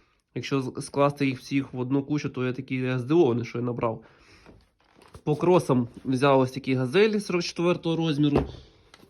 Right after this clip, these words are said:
ось такі, е, Nike кеди вінтажні, ну, якісь корти, може, ну, замшеві і, в принципі, стан непоганий, трошки пожовтіла поду-, підошва, але на повсякденну носку, я думаю, комусь піде. Розмір,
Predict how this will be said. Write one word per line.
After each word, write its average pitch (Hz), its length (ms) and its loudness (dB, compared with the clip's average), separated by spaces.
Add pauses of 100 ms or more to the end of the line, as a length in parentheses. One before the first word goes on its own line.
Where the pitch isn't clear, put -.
ось 127 140 -2
такі, 127 560 0
е, 113 60 -2
Nike 151 580 2
кеди 165 360 0
вінтажні, 147 600 2
ну, 247 460 0
якісь 185 300 -6
корти, 196 540 0
може, 123 240 -2
ну, 185 300 2 (540)
замшеві 139 680 0
і, 123 140 -4
в 123 80 -12
принципі, 123 580 -4 (440)
стан 123 420 -4
непоганий, 135 500 -4
трошки 127 320 -8
пожовтіла 135 480 -4
поду-, 151 300 -6
підошва, 233 520 -6 (680)
але 147 160 -4
на 160 100 0
повсякденну 151 640 -2
носку, 156 400 -4
я 127 60 -2
думаю, 131 340 -2
комусь 123 280 -2
піде. 117 360 -4
Розмір, 135 720 -4